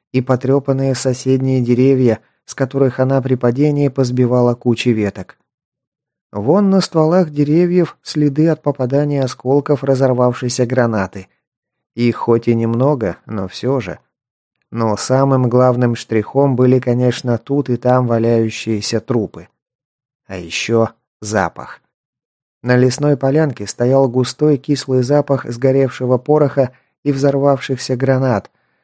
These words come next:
смешанный с железистым запахом крови. Такой коктейль для заражённых, как запах лучших французских духов для утончённых светских дам. И то, что они здесь ещё не появились,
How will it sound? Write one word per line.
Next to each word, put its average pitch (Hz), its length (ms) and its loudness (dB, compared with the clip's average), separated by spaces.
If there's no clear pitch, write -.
смешанный 117 840 -2
с 120 60 -10
железистым 117 840 0
запахом 113 600 -6
крови. 95 480 -2
Такой 135 340 0
коктейль 139 640 0
для 120 240 0
заражённых, 127 680 2
как 131 220 0
запах 135 440 0
лучших 135 440 0
французских 131 680 0
духов 135 520 0
для 151 160 2
утончённых 143 720 0
светских 120 520 -4
дам. 104 280 -8
И 117 120 0
то, 117 180 2
что 117 220 -2
они 120 240 0
здесь 113 360 -2
ещё 113 320 -4
не 107 140 -6
появились, 107 720 -2